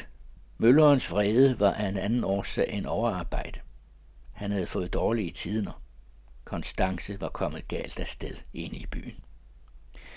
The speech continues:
Af folkesnakkens vej var det ikke nået til den gamles ører, heldigvis, endnu. Hun havde selv bekendt det per brev. Det eneste, mølleren nogensinde havde modtaget fra datteren, og det ene for meget.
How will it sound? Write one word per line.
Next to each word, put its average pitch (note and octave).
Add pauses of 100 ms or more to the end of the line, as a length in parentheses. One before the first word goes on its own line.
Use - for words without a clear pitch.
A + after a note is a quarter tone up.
(480)
Af -
folkesnakkens B2
vej G2
var G#2
det F2+
ikke G#2
nået F2
til F#2
den F2+
gamles F#2
ører, F#2 (240)
heldigvis, - (360)
endnu. - (920)
Hun G2+
havde F#2
selv -
bekendt -
det G#2 (100)
per G#2
brev. - (600)
Det A2+
eneste, C#3+
mølleren A2
nogensinde A2+
havde F#2
modtaget F#2+
fra F2+
datteren, F2 (640)
og E2+
det F#2+
ene F#2+
for F2+
meget. F2+